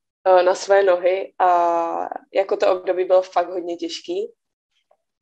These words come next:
A trvalo mi, dejme tomu třeba čtyři, pět, eh, půl roku, než jsem si, eh, zvykla na to, že, že jsem jako vlastně fakt sama.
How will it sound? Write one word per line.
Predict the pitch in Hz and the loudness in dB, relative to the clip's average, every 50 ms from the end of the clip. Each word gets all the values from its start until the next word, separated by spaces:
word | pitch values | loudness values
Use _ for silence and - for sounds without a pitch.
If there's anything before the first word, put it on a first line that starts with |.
| _ _ _ _ _ _ - - _ _ - | _ _ _ _ _ _ -20 -20 _ _ 0
A | 185 175 | 0 2
trvalo | 175 - 185 175 180 175 170 170 170 | 2 4 4 6 6 8 6 6 6
mi, | 170 175 175 175 175 180 180 175 175 _ _ _ _ _ _ _ _ _ _ _ _ _ - 180 | 6 4 4 4 2 0 -2 -8 -10 _ _ _ _ _ _ _ _ _ _ _ _ _ -2 0
dejme | 180 175 175 165 | 2 4 4 4
tomu | 175 170 175 180 | 2 2 0 0
třeba | 175 - - 180 170 180 196 208 - - - - | -6 -2 -2 -2 0 0 0 0 0 -2 -4 -8
čtyři, | - - - 190 175 175 175 | -10 -6 -2 -2 0 0 -2
pět, | 175 - - 175 170 175 175 - 180 | -2 0 2 2 2 2 0 2 2
eh, | 175 170 165 165 165 165 _ _ _ _ | 4 4 2 0 -2 -6 _ _ _ _
půl | - 180 180 175 | -4 -2 0 0
roku, | 175 170 170 - 175 170 170 - - - _ _ _ _ - - | 0 0 0 -2 -4 -4 -6 -8 -18 -20 _ _ _ _ -2 -2
než | 185 180 | 0 4
jsem | - 175 175 170 | 4 4 4 4
si, | - - 180 175 175 175 170 - - | 0 0 0 2 2 2 2 2 4
eh, | - 170 170 170 165 | 4 6 6 4 2
zvykla | 160 165 165 165 165 - 170 170 170 | -2 -4 -6 -4 -2 0 2 2 2
na | 170 170 165 | 0 -2 -4
to, | - - 170 165 165 165 _ _ _ _ _ _ _ _ _ _ _ _ - | -4 -6 -6 -6 -6 -10 _ _ _ _ _ _ _ _ _ _ _ _ -14
že, | 170 - - 175 170 170 165 165 165 165 165 160 165 160 160 160 165 170 165 _ _ _ _ _ - | -10 -6 0 2 4 4 4 6 4 4 4 4 2 0 0 -2 -6 -8 -14 _ _ _ _ _ -14
že | 165 | -6
jsem | - - 170 170 | 0 2 2 2
jako | 170 170 - 180 | 2 2 0 0
vlastně | 165 170 170 - - 180 175 | 0 0 0 -2 -6 -8 -6
fakt | - - 180 - | -2 -2 -2 -2
sama. | - - 175 165 180 175 - - | 0 -2 -2 0 -2 -4 -8 -14